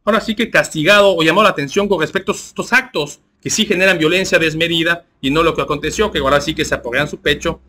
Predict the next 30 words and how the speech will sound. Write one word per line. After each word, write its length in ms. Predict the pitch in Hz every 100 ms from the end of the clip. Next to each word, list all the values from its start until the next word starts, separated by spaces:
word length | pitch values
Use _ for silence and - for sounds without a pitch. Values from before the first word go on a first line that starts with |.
| _
y 100 | 123
de 80 | 113
esa 140 | 123 120
manera 260 | 120 123
salen 280 | 120 123 123
a 60 | 113
tratar 380 | 110 135 131 - _ _ _ _ _
de 80 | 175
justificar 680 | 170 190 190 190 247 254 220 -
lo 100 | 160
injustificable. 720 | 156 151 143 123 113 104 98
Les 80 | 110
repito, 560 | 135 135 220 - 180 - _ _ _ _ - -
por 220 | - 180 180
ningún 320 | 202 254 269
lado 260 | 214 214
debe 240 | 202 202 190
ser 220 | 190 190
visto 320 | 185 180 202
bueno 320 | 175 170 185 160
lo 140 | 131
que 80 | 143
es 40 |
la 100 | 151
violencia 420 | 147 143 139 135
y 40 | 135
la 60 |
no 140 | 113 110
violencia, 480 | 123 180 165 117 - _ _ _
jamás. 580 | 117 127 151 143 -